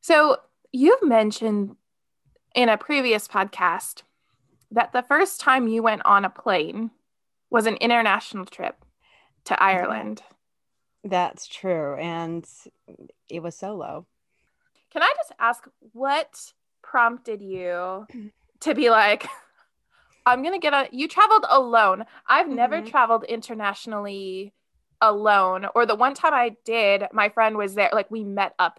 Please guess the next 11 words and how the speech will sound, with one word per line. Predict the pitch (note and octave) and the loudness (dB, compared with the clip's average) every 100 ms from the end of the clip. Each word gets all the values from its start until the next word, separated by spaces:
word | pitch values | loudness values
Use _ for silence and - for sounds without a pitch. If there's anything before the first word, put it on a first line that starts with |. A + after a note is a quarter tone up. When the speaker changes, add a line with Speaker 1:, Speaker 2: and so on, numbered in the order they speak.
| _ | _
Speaker 1:
there. | E3 D#3 A3 A3+ | -20 -18 -18 -12
So | G3+ F#3+ | -8 -8
we | G3 | -8
met | G3 F#3 | -6 -4
in | G#3 F#3+ | -4 -10
the | - | -6
airport. | F#3 E3+ - D#3+ D#3+ - _ _ _ _ _ _ _ | -6 -6 -6 -4 -4 -10 _ _ _ _ _ _ _
But | A3+ A#3 | -8 -2
what | C#4+ E4 | -2 -2
prompted | F4+ A#3 C4 B3 B3 | -2 0 0 -4 -14
you | G#3 G#3 G3+ G3 G3+ | -10 -6 -6 -6 -10